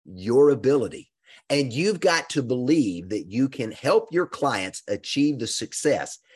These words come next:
that they truly want to achieve. Why? Because when you believe in yourself and you believe in your calling,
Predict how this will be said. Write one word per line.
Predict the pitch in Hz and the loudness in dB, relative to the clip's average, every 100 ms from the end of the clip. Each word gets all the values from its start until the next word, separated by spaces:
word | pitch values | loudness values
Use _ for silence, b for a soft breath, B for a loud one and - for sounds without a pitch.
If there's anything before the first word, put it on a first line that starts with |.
| b - | b -6
that | 113 | -2
they | 110 104 | -2 -4
truly | - 139 143 135 131 123 | -2 2 2 2 0 -2
want | 104 110 110 64 - - _ | -6 -2 -2 -2 -12 -20 _
to | - 107 | -10 -8
achieve. | 107 - 127 - - _ _ _ _ _ - | -8 -8 -12 -12 -20 _ _ _ _ _ -4
Why? | 110 139 170 185 _ _ b b | -2 0 -2 -8 _ _ b b
Because | 156 175 160 135 | 2 4 2 2
when | 160 165 135 | 0 0 -2
you | 123 170 254 285 | -2 2 4 6
believe | 269 226 220 220 190 | 4 4 4 4 0
in | 160 143 | 2 2
yourself | 139 131 - 120 - - b b - | 2 0 0 0 -2 -12 b b -4
and | 135 117 | -2 -2
you | 104 190 262 | -4 -2 0
believe | 240 214 208 | 2 4 2
in | 185 | 0
your | 160 151 | 0 -2
calling, | - 143 104 71 | 0 2 0 -4